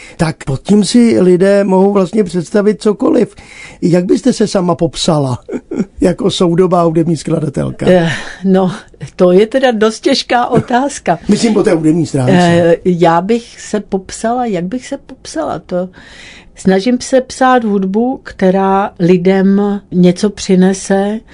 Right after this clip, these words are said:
Speaker 2: a ráda bych je utěšila svou hudbou.
Speaker 1: Mhm.
Speaker 2: Jako dala jim sílu do toho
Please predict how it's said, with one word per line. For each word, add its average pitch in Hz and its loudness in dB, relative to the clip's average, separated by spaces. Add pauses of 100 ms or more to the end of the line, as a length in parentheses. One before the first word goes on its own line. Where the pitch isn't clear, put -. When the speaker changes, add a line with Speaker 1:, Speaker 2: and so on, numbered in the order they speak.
(260)
Speaker 2:
a 170 -2
ráda 170 2
bych 185 0
je 196 0
utěšila 175 -6
svou 139 -10
hudbou. 143 -6
Speaker 1:
Mhm. 147 4
Speaker 2:
Jako 180 2
dala 180 4
jim 196 2 (120)
sílu 247 2
do 214 2
toho 202 -2